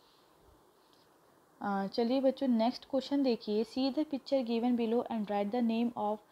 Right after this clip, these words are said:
means of land transport। देखिए बच्चों आप सभी को यहाँ देखिए auto rickshaw, aeroplane, ship and school bus। बच्चों ये कौन से means of, अ, land transport कौन से हैं,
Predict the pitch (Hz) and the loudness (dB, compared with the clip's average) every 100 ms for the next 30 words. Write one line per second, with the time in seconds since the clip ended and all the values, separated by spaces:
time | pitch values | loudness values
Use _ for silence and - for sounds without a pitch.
0 | - - - 220 226 240 247 247 226 196 | -20 -20 -6 0 2 2 0 2 0 2
1 | 190 190 180 175 - 180 180 208 214 262 | 0 -2 -4 -4 -10 -8 -2 0 0 2
2 | 247 240 240 247 - - - 220 220 240 | 2 2 -2 -4 -10 -18 -6 -2 0 0
3 | 220 240 254 240 240 226 247 - 196 190 | 2 2 4 4 4 4 2 -2 -2 0
4 | 220 214 208 - 220 220 - 196 190 202 | 2 2 0 0 4 4 2 2 4 2
5 | 202 220 220 214 220 - - - - - | 0 2 4 4 2 -4 -20 -18 -6 0
6 | 226 220 220 - 220 214 - 214 202 185 | 4 4 2 0 0 0 -2 -2 0 0
7 | - 208 262 269 294 247 220 214 277 262 | 0 -6 0 0 0 0 0 0 2 4
8 | 247 240 247 - - - 196 196 202 196 | 4 4 0 -2 -8 0 2 2 4 2
9 | 214 226 220 214 - 240 - 190 185 185 | 2 0 -2 -2 -2 -4 -2 -2 0 -2
10 | 240 233 226 262 | -2 -2 -2 -4